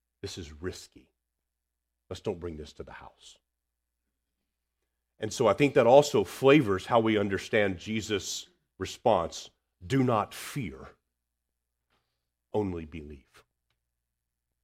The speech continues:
It is not only, he's not only speaking to his fear as a father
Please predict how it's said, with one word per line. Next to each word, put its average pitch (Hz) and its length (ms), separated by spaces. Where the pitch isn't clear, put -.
It 131 80
is 120 140
not 131 220
only, 139 500
he's 123 240
not 180 160
only 190 200
speaking 139 360
to 117 120
his 95 180
fear 147 280
as 101 200
a 78 60
father 113 760